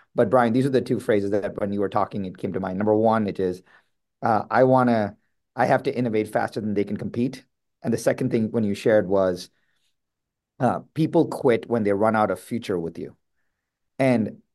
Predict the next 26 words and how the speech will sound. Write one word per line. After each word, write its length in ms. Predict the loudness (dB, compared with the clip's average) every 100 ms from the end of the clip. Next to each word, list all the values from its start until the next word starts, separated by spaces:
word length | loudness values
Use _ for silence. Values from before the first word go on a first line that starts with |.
| _
I 60 | 4
really 220 | 6 6
think 180 | 4 0
about 200 | 0 2
that 160 | -2
phrase 300 | -4 0 0
a 40 | 2
lot, 280 | 4 4 2
is 100 | -2
like, 140 | -4
"Oh, 160 | 0 0
why 220 | 0 -2
did 120 | -2
they 100 | -6
quit?" 300 | -6 -2 -2
They, 140 | 0 -2
like 300 | 0 -2 0
you 80 |
said, 340 | 0 0 -2 -6
they 160 | -2 0
ran 360 | 0 2 2 2
out 240 | 2 2
of 100 | -2
future 600 | -8 -8 -6 -4 -6 -8 -8
with 220 | -8 -8
you. 280 | -10 -12